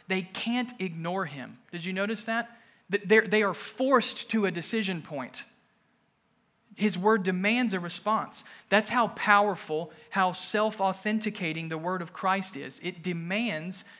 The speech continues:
that you respond to him. Of course, many of the people don't come to the right conclusion. Their eyes are still blind to the truth.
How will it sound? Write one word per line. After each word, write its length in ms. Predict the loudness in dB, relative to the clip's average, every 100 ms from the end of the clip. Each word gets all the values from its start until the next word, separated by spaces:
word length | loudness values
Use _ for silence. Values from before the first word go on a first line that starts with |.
| -10
that 180 | -6 -4
you 160 | -4 -4
respond 520 | -4 -4 0 2 2
to 60 | -2
him. 200 | -10 -10 -12 -10
Of 100 | -4
course, 300 | 2 2 2 -10 -4
many 380 | 2 4 4
of 100 | 2
the 60 | 0
people 320 | -4 -4 -4
don't 360 | -2 -2 -4 -4
come 200 | -2 -2
to 100 | -2
the 100 | -4
right 260 | 0 0 0
conclusion. 640 | -10 -8 -4 -2 -4 -4
Their 140 | 0
eyes 280 | 4 4 2
are 60 | -4
still 240 | -4 -6
blind 480 | -6 0 2 4 2
to 160 | -4 -10
the 80 | -8
truth. 480 | -4 -2 -2 -6